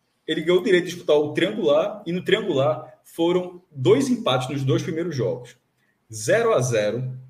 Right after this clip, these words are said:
com todos, todos os jogos foram no Arruda. Eram uns, uns sessenta mil jogos, um, sessenta mil pessoas, um jogo atrás do outro. É, é, até o Todos com a Nota, em noventa e oito, esse foi o pernambucano de maior média de público da história, se não me engano, sete mil pessoas,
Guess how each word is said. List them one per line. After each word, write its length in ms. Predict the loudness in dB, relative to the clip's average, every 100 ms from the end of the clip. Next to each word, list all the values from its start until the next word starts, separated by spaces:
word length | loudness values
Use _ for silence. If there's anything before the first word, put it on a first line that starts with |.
| _ _ _
com 300 | -6 -4 -2
todos, 240 | 2 2 2 -4 -6 -2
todos 100 | 0
os 60 |
jogos 180 | 0 -2
foram 200 | -4 -2
no 40 | -2
Arruda. 400 | -2 -4 -6 -4
Eram 220 | -6 -6
uns, 240 | -8 -10
uns 160 | -6 -2
sessenta 320 | -2 -2 -2
mil 180 | -2 -2
jogos, 240 | -2 -4
um, 160 | -6 -8
sessenta 360 | -6 -6 -4 -4
mil 100 | -4
pessoas, 300 | -4 -4 -4
um 80 |
jogo 160 | -2 0
atrás 240 | 0 -2
do 60 | -2
outro. 220 | -4 -2
É, 60 | -4
é, 560 | 0 2 2 0 -4 -18 _
até 220 | -4 0
o 140 | 0 2
Todos 180 | -2 0
com 140 | -2
a 40 |
Nota, 260 | 0 0 -2
em 20 |
noventa 340 | -4 -2 0 0
e 20 |
oito, 280 | 0 0 -4
esse 180 | -6
foi 120 | -6 -4
o 40 |
pernambucano 460 | -2 -4 -4 -4 -4
de 80 |
maior 180 | -2 0
média 180 | 2 0
de 100 | -2
público 220 | -12 -2
da 100 | -2
história, 300 | 0 -2 -2
se 100 | -4
não 40 | -2
me 60 |
engano, 160 | -2 0
sete 240 | -2 -2
mil 120 | -6
pessoas, 480 | -6 -8 -8 -12 -14